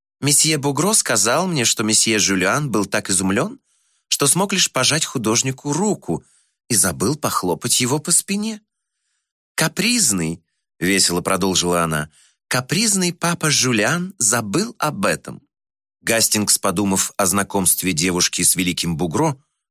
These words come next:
взглянул на неё с уважением. «Простите», робко поинтересовался он, «вы ученица Бугро?»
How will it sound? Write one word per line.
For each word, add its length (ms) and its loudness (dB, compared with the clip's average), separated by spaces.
взглянул 560 0
на 80 0
неё 260 0
с 120 2
уважением. 640 -4
«Простите», 580 0
робко 340 -2
поинтересовался 880 0
он, 260 -8
«вы 220 -2
ученица 560 0
Бугро?» 500 -4